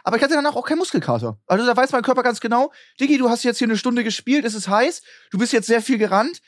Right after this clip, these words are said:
du sitzt sonst nur rum, jetzt gebe ich dir hier mal vier Krämpfe, äh, parallel, dann ist auch gut.“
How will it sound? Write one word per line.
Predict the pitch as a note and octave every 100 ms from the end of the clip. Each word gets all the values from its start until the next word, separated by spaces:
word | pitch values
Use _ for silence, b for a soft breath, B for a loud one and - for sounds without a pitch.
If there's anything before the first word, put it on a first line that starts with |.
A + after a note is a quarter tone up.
| b
du | F#3+
sitzt | G#3 -
sonst | A#3+ A#3 -
nur | G#3+
rum, | G#3+ F#4 b b F#3+
jetzt | G#3+
gebe | - C4
ich | A#3+
dir |
hier | A#3+ A#3+
mal | A3
vier | - B3
Krämpfe, | - A#3+ B3+ A#3 -
äh, | G#3
parallel, | F#3+ G#3+ G#3+ G#3 A3+ F4 b b
dann | - A3
ist | G3+
auch | F#3
gut.“ | - D4+ G#4+